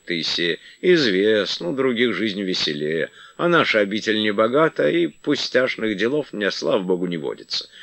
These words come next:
Живем скромно, по закону, ну а по иным обителям и житье другое есть там. Девицы веселые,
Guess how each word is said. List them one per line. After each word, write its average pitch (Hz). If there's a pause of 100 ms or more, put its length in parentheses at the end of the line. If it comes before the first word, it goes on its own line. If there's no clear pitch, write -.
(240)
Живем 208
скромно, 156
по -
закону, 113 (300)
ну 90
а 95
по 92
иным 80
обителям 98 (240)
и 90
житье 82
другое 92
есть 131
там. 73 (340)
Девицы 151
веселые, 147